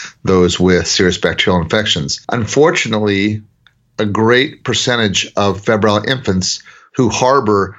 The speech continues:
underlying what we call invasive bacterial infections, that is bacteremia or bacterial meningitis, they look pretty good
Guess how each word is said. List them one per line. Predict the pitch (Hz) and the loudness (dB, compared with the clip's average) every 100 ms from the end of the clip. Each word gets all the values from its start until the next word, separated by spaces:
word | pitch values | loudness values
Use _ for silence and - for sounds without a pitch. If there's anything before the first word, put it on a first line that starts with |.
| _ | _
underlying | 127 120 113 107 104 107 | -4 -2 0 0 0 0
what | 113 | 0
we | 113 | -2
call | - 110 | 0 0
invasive | 101 92 135 - 95 | 2 2 2 0 -2
bacterial | 98 90 - 95 | -2 -2 -2 -2
infections, | 80 90 - - 55 - | -2 -4 -4 -6 -8 -4
that | 101 | -2
is | 95 87 - - - | 0 -2 -6 -20 -4
bacteremia | 110 104 101 98 98 101 98 98 | -4 -2 0 0 2 0 0 -2
or | 101 | -2
bacterial | 90 95 - 104 | -2 -2 -2 0
meningitis, | 98 95 92 113 131 101 90 - _ - _ _ _ - | 0 2 2 2 2 0 -2 -10 _ -20 _ _ _ 0
they | 135 | 2
look | 123 - | 2 0
pretty | 131 117 | -2 0
good | 107 135 101 | 2 2 0